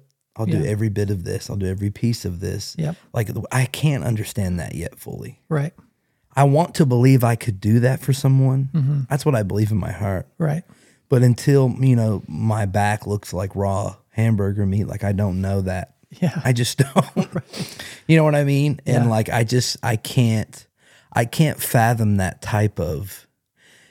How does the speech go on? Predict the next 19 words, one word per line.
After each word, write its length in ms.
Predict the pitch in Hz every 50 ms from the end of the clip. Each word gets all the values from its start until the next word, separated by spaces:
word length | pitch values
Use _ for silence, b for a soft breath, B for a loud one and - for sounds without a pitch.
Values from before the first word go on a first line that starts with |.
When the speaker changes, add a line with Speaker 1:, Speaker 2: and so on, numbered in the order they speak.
| b
Speaker 1:
here's 220 | b - 185 185 170
the 60 | 165
thing 260 | - 160 143 135 131
too, 240 | - 143 135 120 -
I 160 | - - 127
can't 340 | 131 - - 175 170 - -
fathom 440 | - - 127 127 123 113 113 107 104
that 260 | 104 104 101 - _
type 400 | - - - - 107 110 107 -
of 420 | 101 98 98 95 98 95 107 - -
sacrifice 880 | - - 107 101 107 - 120 117 110 - - 107 110 120 123 117 - 135
with 160 | 123 110 101
the 140 | - 113 107
ability 380 | 101 92 98 101 101 98 104 95
to 80 | 95 95
make 200 | 98 110 107 -
it 100 | - -
stop 300 | - - 95 98 - 95
immediately. 640 | 92 90 90 92 90 - - - 58 - - _